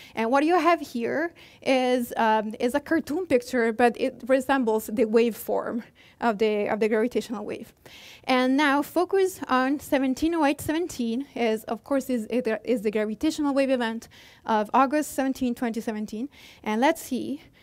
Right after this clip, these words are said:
uh, if you can tell the difference between what we have seen until then and seventeen oh eight seventeen. So I believe, I believe it takes no scientist, it takes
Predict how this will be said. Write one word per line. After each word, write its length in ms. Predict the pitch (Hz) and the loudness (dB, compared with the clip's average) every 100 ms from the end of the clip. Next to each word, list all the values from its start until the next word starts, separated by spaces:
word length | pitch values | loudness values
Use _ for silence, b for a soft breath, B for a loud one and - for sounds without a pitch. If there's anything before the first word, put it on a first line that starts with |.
| b _ | b _
uh, 240 | 220 214 - | -2 -2 0
if 220 | 240 233 | -2 0
you 80 | 247 | -4
can 360 | 247 233 233 233 B | -2 -2 -4 -6 B
tell 260 | - 285 285 | -2 0 2
the 120 | 247 | 0
difference 600 | 196 - 233 220 226 - - 226 | -2 -6 -8 -8 -8 -10 -8 -6
between 500 | 240 262 240 220 214 b b b | -4 -2 -2 -4 -8 b b b
what 180 | 302 320 | 0 2
we 80 | 269 | 2
have 100 | 233 | 2
seen 400 | - 254 247 233 - | 0 0 0 -2 -8
until 540 | - 220 - 240 214 190 _ _ _ - - | -6 -4 2 2 2 -4 _ _ _ -14 -2
then 380 | - 202 247 - _ - | 0 0 -4 -6 _ -8
and 340 | 220 220 220 - | -4 -4 -6 -10
seventeen 480 | - 233 214 220 208 | -10 -8 -8 -8 -8
oh 40 | |
eight 140 | 202 - | -8 -6
seventeen. 420 | 240 262 262 214 _ _ _ - B B B B B B B B _ _ - | -4 -4 -6 -8 _ _ _ -20 B B B B B B B B _ _ -2
So 240 | 330 - | 2 4
I 220 | 294 359 381 | 8 8 8
believe, 580 | 302 277 233 294 415 - - | 4 4 2 0 -4 -8 -2
I 120 | 262 | 0
believe 440 | 269 254 240 247 285 | 2 2 2 0 -2
it 140 | 294 | 0
takes 340 | 254 311 - | 0 0 -2
no 160 | 240 247 | -2 -2
scientist, 640 | 254 240 247 233 233 233 | -2 -4 -2 -4 -4 -6
it 100 | 240 | -2
takes 300 | 269 269 - | 0 2 0